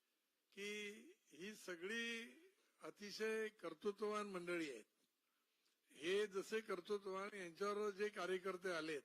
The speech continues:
मी मगाशी चव्हाण साहेबांच्या बंगल्यावर आम्ही सगळेजण जमलो होतो आणि त्यावेळेला जी आलेली मंडळी पाहिली, याच्यावरनं असं लक-, माझ्या ल-, मला जाणवलं की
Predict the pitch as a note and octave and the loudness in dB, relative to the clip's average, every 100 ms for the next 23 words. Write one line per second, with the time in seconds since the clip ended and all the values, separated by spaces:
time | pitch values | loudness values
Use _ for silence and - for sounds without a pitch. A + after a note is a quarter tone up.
0 | _ _ _ _ _ _ _ _ _ _ | _ _ _ _ _ _ _ _ _ _
1 | _ _ - E3 G3 F#3 E3+ F3+ E3 F#3+ | _ _ -10 -2 -2 0 0 0 0 -2
2 | F#3+ F#3 G3 F#3+ _ _ _ - - E3 | 0 0 -4 -12 _ _ _ -16 -6 -6
3 | F3 D#3+ E3+ E3+ E3+ E3+ F3 E3 D#3 _ | -6 -6 -6 -4 -6 -6 -4 -4 -6 _
4 | _ _ _ _ _ _ _ _ - D3+ | _ _ _ _ _ _ _ _ -10 -8
5 | D#3+ F3 F3+ F3 F3+ - D#3 D#3+ F3 F3 | -4 0 0 -2 -6 -8 -6 -4 -2 -4
6 | D#3 D#3+ F#3 G3 E3+ D#3 C#3 - _ D#3+ | -6 -4 0 0 -2 -6 -10 -12 _ -16
7 | E3+ E3 F3 F#3 G3 G#3 A3+ G#3 A3+ G#3 | -14 -12 -8 -6 -4 -2 -4 -2 -2 -2
8 | F#3 G3 G3+ F3+ F3 F#3+ F#3 F3+ D#3 E3+ | 0 0 -2 -4 -2 0 0 -2 -2 -2
9 | D3+ A#2+ _ _ _ _ _ _ - E3+ | -4 -8 _ _ _ _ _ _ -8 -4
10 | E3 A3 A3 A#3 A3 A3 G#3 F3 F#3 F3+ | 2 2 2 0 0 2 0 0 -2 0
11 | G3 F#3 F#3 F#3 F3 F#3+ E3+ E3+ G3 G3+ | 2 2 0 0 0 0 0 0 2 2
12 | E3+ D3 G#3+ C#4 | 0 -2 -6 -6